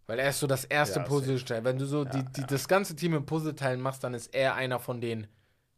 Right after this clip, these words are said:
Speaker 1: vier Puzzleteilen mit Draymond Green, Klay Thompson und, äh,
Speaker 2: Und Curry
Speaker 1: Steph
Speaker 2: halt,
Speaker 1: Curry.
Speaker 2: ne?
Speaker 1: Und Steve Kerr, fünf
Speaker 2: Ja, ja.
Speaker 1: Puzzleteilen, genau. Und wenn einer von denen geht, dann vielleicht
Speaker 2: Ja.
Speaker 1: wird's langsam, langsam Stück für Stück
Speaker 2: So wie die
Speaker 1: auseinandergenommen.
Speaker 2: Infinity Stones.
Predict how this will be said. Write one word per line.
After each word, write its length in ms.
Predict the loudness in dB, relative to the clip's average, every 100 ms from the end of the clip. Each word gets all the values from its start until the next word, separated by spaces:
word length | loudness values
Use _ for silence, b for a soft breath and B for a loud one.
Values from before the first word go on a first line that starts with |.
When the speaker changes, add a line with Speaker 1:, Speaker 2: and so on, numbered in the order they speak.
| _ _ _ _ _ _
Speaker 1:
vier 300 | -8 0 2
Puzzleteilen 680 | 2 -2 0 2 2 0 -4
mit 340 | -4 -6 -14 _ _
Draymond 320 | 0 2 0 -2
Green, 220 | -4 -2
Klay 220 | -2 -2
Thompson 400 | -2 -6 -8 -10
und, 300 | -10 -12 -6
äh, 280 | -4 -4 -6 b b b
Speaker 2:
Und 180 | -8 -2
Curry 160 | 2 4
Speaker 1:
Steph 100 | 2
Speaker 2:
halt, 80 | 0
Speaker 1:
Curry. 240 | -2 -2
Speaker 2:
ne? 80 | -8
Speaker 1:
Und 180 | -8 -6
Steve 200 | -4 -4
Kerr, 120 | -6
fünf 200 | -6 -6 -6
Speaker 2:
Ja, 40 |
ja. 40 |
Speaker 1:
Puzzleteilen, 480 | -6 -6 -6 -6 -6
genau. 260 | -6 -6 -8 b b _
Und 60 | -10
wenn 80 | -4
einer 260 | 0 0
von 160 | 0 -4
denen 140 | -4 -4
geht, 320 | -2 -2 -2
dann 200 | -4 -6
vielleicht 380 | -8 -6 -6 -6
Speaker 2:
Ja. 40 |
Speaker 1:
wird's 180 | -10 -6
langsam, 380 | -6 -6 -8 -6
langsam 340 | -8 -8 -12
Stück 260 | -10 -10 -10
für 100 | -14
Stück 180 | -12 -10
Speaker 2:
So 60 |
wie 40 | -10
die 40 |
Speaker 1:
auseinandergenommen. 580 | -8 -10 -10 -12 -12 -12
Speaker 2:
Infinity 400 | -12 -10 -10 -10
Stones. 440 | -16 -16 -16 -20